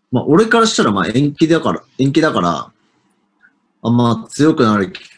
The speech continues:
間増えたからいいやと思って。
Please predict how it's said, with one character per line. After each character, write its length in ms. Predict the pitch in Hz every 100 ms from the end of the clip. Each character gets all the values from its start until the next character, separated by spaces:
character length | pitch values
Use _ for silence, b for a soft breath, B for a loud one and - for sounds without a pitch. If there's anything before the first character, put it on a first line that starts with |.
| _
間 540 | - 90 76 78 - - -
増 80 | 120
え 140 | 113 110
た 140 | 98
か 120 | 80
ら 160 | 80 78
い 40 |
い 120 | 95
や 160 | 90 57
と 140 | -
思 80 | -
っ 20 |
て。 200 | - _